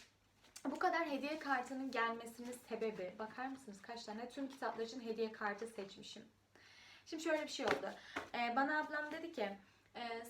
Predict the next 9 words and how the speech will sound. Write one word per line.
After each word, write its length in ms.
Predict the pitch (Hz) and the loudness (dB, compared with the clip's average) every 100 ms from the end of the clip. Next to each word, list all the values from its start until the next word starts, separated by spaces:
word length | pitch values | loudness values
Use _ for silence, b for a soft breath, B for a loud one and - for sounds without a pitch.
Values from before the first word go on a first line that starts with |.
| - | 0
senin, 480 | 269 294 302 285 - | 0 2 -2 -6 -12
sen 320 | - 277 277 | -4 2 2
dedi 360 | 277 294 311 - | 2 -2 -4 -2
gece 220 | 269 277 285 | 2 4 4
yarısı 220 | 277 - | 2 0
kütüphanesinden 640 | - 262 247 247 262 233 | -4 2 2 2 -2 0
bahsediyorum, 440 | 202 196 202 202 - | -2 2 2 2 -2
tamam 240 | 285 220 | -2 0
mı? 120 | 196 | -2